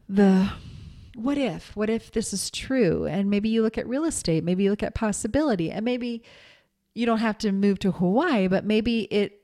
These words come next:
it opened a curiosity in you you did not have before. So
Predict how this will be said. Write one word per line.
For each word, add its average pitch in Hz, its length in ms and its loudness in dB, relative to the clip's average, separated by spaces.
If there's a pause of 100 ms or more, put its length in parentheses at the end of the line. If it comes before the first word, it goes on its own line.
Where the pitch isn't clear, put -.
(160)
it 226 220 2
opened 233 400 0
a 190 60 -2
curiosity 208 960 -2
in 165 100 -4
you 165 120 0
you 170 160 2
did 175 140 4
not 175 240 -2
have 170 300 -4
before. - 480 -6 (880)
So 254 340 0